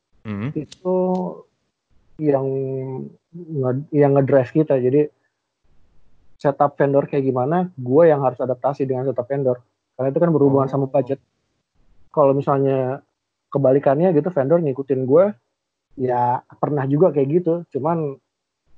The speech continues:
Speaker 2: bisa ini kan, bisa, bisa meleduk ntar budgetnya.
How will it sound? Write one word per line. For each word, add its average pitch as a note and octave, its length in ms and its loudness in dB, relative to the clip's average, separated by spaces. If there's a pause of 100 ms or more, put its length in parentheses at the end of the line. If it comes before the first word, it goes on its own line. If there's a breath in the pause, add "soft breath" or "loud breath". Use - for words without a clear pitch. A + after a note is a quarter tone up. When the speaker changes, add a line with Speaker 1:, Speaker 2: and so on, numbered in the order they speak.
(260)
Speaker 2:
bisa B2 560 -4
ini D3 240 2
kan, A2+ 240 -4
bisa, A#2+ 560 -2 (400)
bisa A#2 480 -2
meleduk D3+ 480 2
ntar C#3 160 2
budgetnya. C3+ 480 0